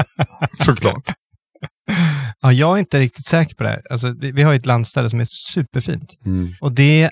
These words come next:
Speaker 2: är, det ligger ju liksom i ett släkt, alltså vi, det är, det är ju släkt
Speaker 1: Och
Speaker 2: som
Speaker 1: kan
Speaker 2: har
Speaker 1: inte bara sälja er så att det kommer in någon sån familj som alla andra hatar. <laughs>
Speaker 2: Nej, men det är svårt. Och så då,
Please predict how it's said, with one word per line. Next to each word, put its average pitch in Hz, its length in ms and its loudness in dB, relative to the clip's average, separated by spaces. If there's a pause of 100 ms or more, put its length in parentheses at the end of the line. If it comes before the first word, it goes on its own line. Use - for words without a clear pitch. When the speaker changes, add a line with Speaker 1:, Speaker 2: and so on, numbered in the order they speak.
(100)
Speaker 2:
är, 120 420 0
det 135 160 2
ligger 151 380 2
ju 139 80 8
liksom 113 400 4 (160)
i 120 260 2
ett 113 100 0 (140)
släkt, - 420 -4 (520)
alltså 123 160 0
vi, 135 200 2
det 131 120 0
är, 131 60 2 (380)
det 131 80 0
är 131 40 4
ju 135 240 0
släkt 156 220 2
Speaker 1:
Och 131 100 10
Speaker 2:
som 113 100 6
Speaker 1:
kan 123 100 6
Speaker 2:
har 117 120 6
Speaker 1:
inte 101 140 2
bara 98 140 4
sälja 101 400 2
er 92 40 0
så 101 100 -2
att 95 60 -2
det - 60 -2
kommer 101 340 2
in 104 180 4
någon 92 180 2
sån 92 320 -2
familj 95 460 0
som 95 320 0 (120)
alla 101 200 2
andra 90 180 0
hatar. 98 400 0 (360)
<laughs> 196 1800 4
Speaker 2:
Nej, 165 120 0
men 175 100 2
det 180 60 6
är 185 80 6
svårt. 165 340 0 (360)
Och 143 80 -4
så 160 140 -2
då, 143 260 -2